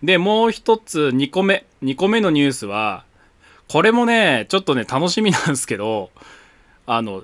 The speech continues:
ジェミニの方で、あの、音声要約機能が使えるようになるっぽいですね。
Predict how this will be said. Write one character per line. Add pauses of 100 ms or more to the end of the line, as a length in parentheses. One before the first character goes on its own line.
(120)
ジ
ェ
ミ
ニ
の
方
で、 (640)
あ
の、
音
声
要
約
機
能
が
使
え
る
よ
う
に
な
る
っ
ぽ
い
で
す
ね。